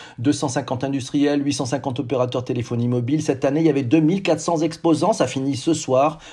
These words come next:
Plus de cent dix mille visiteurs. Que s'est-il passé ? On a parlé de cinq G, d'écrans pliables. Vous allez pouvoir poser toutes vos questions à Jérôme. Mais avant tout, n'oubliez pas, vous pouvez retweeter, chers amis. C'est parti pour les retweets et poser toutes vos questions. Moi, j'ai quelques questions pour toi, Jérôme.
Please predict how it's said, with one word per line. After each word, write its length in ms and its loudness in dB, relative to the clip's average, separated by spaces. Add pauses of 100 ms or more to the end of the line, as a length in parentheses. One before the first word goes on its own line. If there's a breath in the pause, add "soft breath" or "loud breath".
(140)
Plus 100 0
de 60 -6
cent 180 -2
dix 160 0
mille 260 2
visiteurs. 720 -2 (240 loud breath)
Que 140 2
s'est-il 360 -6
passé ? 460 -2
On 100 -4
a 80 -2
parlé 360 -4
de 160 -6
cinq 320 -4
G, 180 -4
d'écrans 400 2
pliables. 600 4 (240 loud breath)
Vous 100 -4
allez 100 2
pouvoir 300 2
poser 340 -2
toutes 200 2
vos 120 0
questions 360 -2
à 120 2
Jérôme. 240 2
Mais 80 6
avant 300 4
tout, 260 -4
n'oubliez 420 -2
pas, 260 2
vous 120 -12
pouvez 420 -4
retweeter, 600 -4
chers 240 -4
amis. 240 -8 (240 loud breath)
C'est 160 -6
parti 320 0
pour 160 4
les 80 6
retweets 420 2
et 60 2
poser 340 2
toutes 140 0
vos 100 0
questions. 300 -2
Moi, 100 2
j'ai 120 -6
quelques 280 -4
questions 300 -4
pour 160 -10
toi, 160 -2
Jérôme. 400 -2